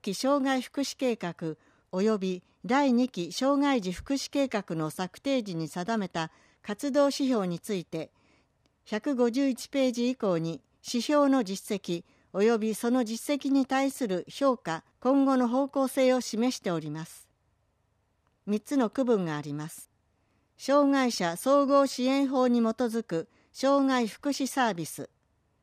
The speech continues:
児童福祉法に基づく障害児支援、障害者総合支援法に基づく地域生活支援事業、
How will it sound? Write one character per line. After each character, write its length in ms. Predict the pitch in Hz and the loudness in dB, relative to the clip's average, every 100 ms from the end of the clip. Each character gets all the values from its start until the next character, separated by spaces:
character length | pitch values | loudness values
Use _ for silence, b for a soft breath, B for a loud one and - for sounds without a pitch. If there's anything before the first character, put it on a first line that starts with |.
| _ _ _ _ _ _ _ 175 | _ _ _ _ _ _ _ -6
児 160 | 208 | 0
童 220 | 277 294 | 6 6
福 220 | 277 - 285 | 4 -2 -4
祉 200 | - 269 | 0 0
法 200 | 269 262 | 4 4
に 100 | 254 | 4
基 60 | |
づ 380 | 220 214 220 214 | 2 0 -2 -2
く 260 | - 165 - _ | -4 -8 -8 _
障 320 | - 262 294 277 | -4 2 4 4
害 220 | 262 240 | 2 0
児 100 | 240 | -2
支 200 | - 220 | -2 0
援、 280 | 156 135 120 _ _ _ _ _ _ _ _ _ _ _ | 0 -6 -12 _ _ _ _ _ _ _ _ _ _ _
障 340 | - 269 285 | 2 4 6
害 200 | 277 254 | 6 2
者 180 | - 185 | 2 -2
総 300 | - 269 277 | 2 2 4
合 180 | 277 269 | 4 2
支 160 | - | 2
援 220 | 254 269 262 | 2 2 2
法 220 | 254 247 | 2 2
に 100 | 233 | 2
基 40 | |
づ 380 | 220 233 220 208 | 0 -2 -4 -4
く 240 | - 165 b b b b | -4 -6 b b b b
地 220 | 277 285 | -2 -2
域 180 | - 277 | -2 -2
生 240 | 285 262 | 0 0
活 320 | 220 185 180 | 0 -6 -6
支 180 | - 233 | -8 0
援 220 | 262 262 | 2 2
事 160 | 240 240 | 0 0
業、 320 | 170 147 | 0 0